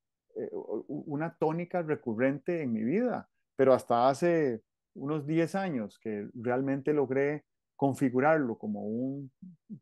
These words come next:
propósito que guía mi quehacer, eh,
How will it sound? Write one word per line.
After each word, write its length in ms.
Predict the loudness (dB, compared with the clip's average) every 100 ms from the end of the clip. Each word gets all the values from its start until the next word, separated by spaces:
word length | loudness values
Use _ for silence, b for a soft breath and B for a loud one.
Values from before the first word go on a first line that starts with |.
| _
propósito 680 | -2 0 2 2 0 -8 -8 -4
que 140 | -4
guía 320 | 0 2 2
mi 420 | -2 -4 -6 -8 -4
quehacer, 460 | -2 0 0 0 -2 _ _ _ _ _ -6
eh, 300 | 0 2 2